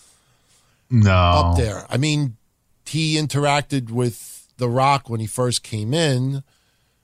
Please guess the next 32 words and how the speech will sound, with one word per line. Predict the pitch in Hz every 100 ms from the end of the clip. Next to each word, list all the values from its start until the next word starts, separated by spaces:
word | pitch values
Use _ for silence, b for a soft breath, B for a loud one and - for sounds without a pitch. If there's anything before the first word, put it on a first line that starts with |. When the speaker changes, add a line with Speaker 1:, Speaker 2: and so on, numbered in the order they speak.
| _ _ _
Speaker 2:
you | 127
know, | 120
when | 110 110 107
Jericho's | 107 123 120 120 110 -
Speaker 1:
He | -
interacted | 170 151 139 131 143
a | 123
few | - _
times. | - 98 90 90 -
They've, | 139 120
they've | 156 147
had | 104 101 85
a |
couple | 80 98 92 78
of | 76
fights, | - 73 73 -
but | 98
it's | 120 117 -
never | 135 120
been, | 104 107 98 98 95 b b b b b _ _ _ _ _
like, | 104 98
a, | 104 -
an | 104 107
everlasting | 110 104 92 87 95 - 82
feud. | - 90 82 76 71
I'm | 82 -
trying | - 160
to | 127
think | - 95
of | 123
Speaker 2:
Booker | 160
Speaker 1:
who | 180